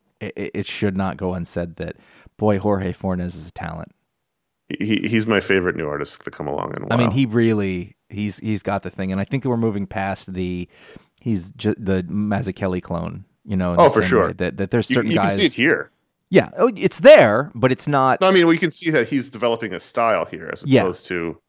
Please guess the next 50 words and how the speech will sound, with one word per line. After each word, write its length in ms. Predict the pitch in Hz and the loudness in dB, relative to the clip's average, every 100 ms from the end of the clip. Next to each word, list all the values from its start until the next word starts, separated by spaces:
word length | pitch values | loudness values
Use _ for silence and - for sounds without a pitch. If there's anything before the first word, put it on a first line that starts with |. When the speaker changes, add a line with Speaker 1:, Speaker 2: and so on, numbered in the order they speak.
| _ - - | _ -20 -2
Speaker 2:
when 100 | 110 | 0
he 60 | 98 | 2
first 360 | 113 113 - | 4 2 2
came 160 | 107 98 | -4 -2
on 140 | 87 | -2
doing 180 | 90 85 | -4 -2
Batman, 380 | 90 85 85 80 | 0 -2 -4 -6
it 140 | - | -8
was 100 | 87 | -12
basically 340 | - - - 82 | -12 -12 -10 -10
Mazzucchelli. 360 | 78 - 95 | -8 -4 -4
Now, 160 | 104 92 | -2 -4
great. 280 | - 101 - - _ _ _ | -2 -2 -4 -10 _ _ _
I'm, 140 | - 104 | -4 0
I 80 | 107 | 2
was 100 | 117 | 4
all 100 | 104 | 2
<laughs> 0 | |
for 220 | - 120 - | 0 -2 0
it, 160 | - - | -2 0
but, 300 | 113 90 - - - _ - | 0 0 -4 -20 -20 _ -2
um, 360 | 110 95 90 - 110 | 0 0 -4 -6 2
Speaker 1:
If 80 | |
you're 80 | 151 | 4
gonna 120 | 214 | 4
copy 360 | - 202 208 156 | 8 8 8 6
anybody, 560 | 117 104 101 92 95 - | 4 2 0 -2 -6 0
you 100 | 127 | 2
know, 120 | 113 | 2
that's 360 | 98 95 131 143 | 0 2 2 2
a 80 | |
great 380 | 127 120 120 117 | 0 4 4 4
guy 180 | 107 104 | 0 0
to 60 | 98 | 0
copy, 440 | - 95 92 82 | -2 -2 -2 -6
but, 260 | 85 92 - _ _ - | -4 -4 -6 _ _ -4
you 100 | 107 | -2
know, 100 | 92 | -2
the, 200 | 92 98 | -2 -4
Speaker 2:
he's 20 | 101 | 0
Speaker 1:
now 200 | 107 107 | 2 6
we're 80 | 143 | 6
Speaker 2:
definitely 260 | 139 139 | 4 0
Speaker 1:
seeing 260 | 117 87 95 _ _ _ _ _ - | 0 -4 -10 _ _ _ _ _ -4
Speaker 2:
Yeah, 200 | 123 87 | -2 -2
he's, 160 | 120 117 | -6 -6
he's 200 | 131 117 | -6 -4
developing 400 | 107 95 92 90 | -2 -2 -4 -10
his 100 | 85 | -10
own, 320 | 85 82 | -14 -16